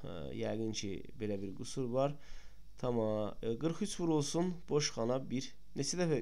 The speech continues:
üçün bir eləyir? Yeddi olacaq. Yeddi dəfə üçün, e,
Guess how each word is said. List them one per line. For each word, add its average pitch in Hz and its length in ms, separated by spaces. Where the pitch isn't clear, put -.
üçün 113 260
bir 117 120
eləyir? 117 360
Yeddi 120 280
olacaq. 107 480
Yeddi 123 300
dəfə 120 160
üçün, 139 380
e, 87 120